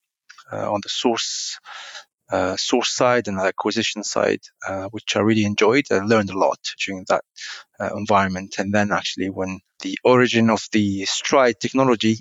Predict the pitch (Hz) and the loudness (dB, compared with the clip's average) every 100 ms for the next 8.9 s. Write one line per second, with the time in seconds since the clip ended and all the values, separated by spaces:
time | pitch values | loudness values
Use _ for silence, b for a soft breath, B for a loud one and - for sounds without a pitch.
0 | - 104 104 101 98 98 - - 98 - | 0 2 4 2 0 -2 -4 -6 -4 -2
1 | 127 113 117 107 - - 104 - 113 104 | 0 2 0 -8 -12 -6 -6 -4 -4 0
2 | 98 98 98 - 104 98 - 110 110 104 | 0 0 -2 -4 -6 -6 0 2 2 0
3 | B B B - - 104 - - - 107 | B B B -10 -2 -2 -2 -6 -2 -2
4 | 98 104 - 120 110 - 113 104 101 101 | -2 -4 -4 0 -2 2 2 4 2 2
5 | 92 101 113 101 98 - B B B 104 | -2 2 4 4 0 -6 B B B 0
6 | 104 101 104 107 110 95 - 98 98 B | 2 2 2 4 4 4 0 -4 -6 B
7 | B B - 92 95 85 - - - - | B B -2 0 2 0 -4 -10 -10 -8
8 | - - - - 117 120 - 107 | -6 -4 0 0 2 2 2 2